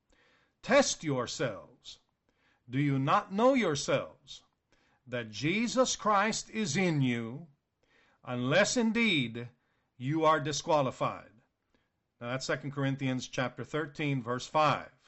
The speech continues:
Now, examine yourself. That means don't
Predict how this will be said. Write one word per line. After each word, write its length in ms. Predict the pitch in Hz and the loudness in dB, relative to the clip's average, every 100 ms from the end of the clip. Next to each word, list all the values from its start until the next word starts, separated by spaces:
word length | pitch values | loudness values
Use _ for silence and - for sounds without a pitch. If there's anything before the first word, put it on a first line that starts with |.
| _ _ _ _ _ _ _ _ _ - | _ _ _ _ _ _ _ _ _ -10
Now, 600 | 123 127 127 120 110 - _ _ _ _ _ _ _ | -4 -2 0 -4 -6 -14 _ _ _ _ _ _ _
examine 560 | 123 107 165 214 240 233 | -14 -2 2 4 4 6
yourself. 720 | 254 262 - 285 202 131 - | 8 6 6 6 6 4 0
That 160 | 147 | -2
means 340 | 151 165 143 113 | -2 -4 -6 -6
don't 400 | 156 160 175 | -2 -2 -2